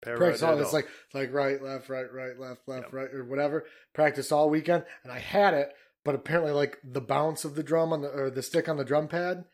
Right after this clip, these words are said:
Speaker 1: I didn't have it as clean as I thought I was supposed to, and I practiced so hard. Guy's like, "Look, you don't want it to be like a brrr, right? Where the, it, it hits and it stays down. You want it to come right back up and sharp." I remember sitting in our front yard, "Ba, ba, ba, ba, ba, ba, ba, ba,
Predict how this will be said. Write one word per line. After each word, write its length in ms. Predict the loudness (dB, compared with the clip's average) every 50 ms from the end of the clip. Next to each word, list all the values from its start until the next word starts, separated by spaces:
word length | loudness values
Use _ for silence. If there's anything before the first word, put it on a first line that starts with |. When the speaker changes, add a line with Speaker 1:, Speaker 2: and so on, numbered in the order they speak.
| _ _ _ _ _ _ _ _ _ -10
Speaker 1:
I 80 | -8
didn't 260 | -2 -2 -2 -2 -2
have 300 | -4 -2 2 2 2 2
it 60 | 2 0
as 220 | 0 -2 -4 -8
clean 400 | -12 -14 -10 -6 -6 -4 -2 0
as 160 | 0 0 0
I 80 | -2 -4
thought 280 | -4 -4 0 0 2
I 100 | 2 2
was 120 | -2 -2 -6
supposed 380 | -6 -4 -2 0 0 -2 -2
to, 60 | -8 -8
and 80 | -8 -10
I 80 | -14 -16 _
practiced 560 | -14 -12 -10 -10 -10 -12 -14 -12 -10 -10 -6
so 160 | -4 -4 -4 -4
hard. 280 | -4 -6 -6 -6 -6 -8 -16 -20 -20 _ _ _ _
Guy's 160 | -10 -10 -10
like, 140 | -10 -6 -2
"Look, 220 | -2 -2 -2 -2
you 40 | 0
don't 160 | 0 2 2
want 160 | 2 0 0
it 60 | -2 -4
to 80 | -4
be 120 | -2 0 0
like 140 | 0 0
a 60 | -4 -8
brrr, 460 | -8 -6 -4 -2 -2 -2 -2 -4 -6 -12 _ _ _ -6
right? 280 | -2 0 0 0 2
Where 140 | 2 0 0
the, 180 | 0 0 -4 -4 -10 -20 _ _ _ -12
it, 140 | -12 -12 -12 _ _ -20
it 80 | -20 -20 -4
hits 320 | 2 2 2 2 2 -2 -2
and 140 | -2 -2
it 100 | -4 -6 -6
stays 380 | -6 0 2 2 2 2 0
down. 260 | 2 0 0 2 0 -2
You 120 | -2 0
want 160 | 0 0 0
it 100 | -2 -6
to 80 | -8 -12
come 240 | -6 -4 -4 -4 -2
right 180 | -4 -4 -2
back 220 | -2 -2 -2 -2 -4
up 160 | -8 -8 -8
and 80 | -14
sharp." 240 | -6 -2 0 0 0
I 40 | -2 -12 -20 -20 -20 -6 _
remember 220 | -2 2 2 2
sitting 320 | 0 0 2 2 2 2 2
in 100 | 2 2
our 120 | 2 0
front 260 | 0 0 0 0 0
yard, 220 | 0 -2 -4 -4 -8 -12 -20 -20 -20 _ _ -18
"Ba, 100 | -18 -18 _ _
ba, 120 | -20 -20 -20 _ _
ba, 80 | -20 -20 _ _ _
ba, 120 | -18 -18 _ _ _
ba, 120 | -8 -8 -2
ba, 140 | 0 0 0 0 -6
ba, 0 |
ba, 100 | -14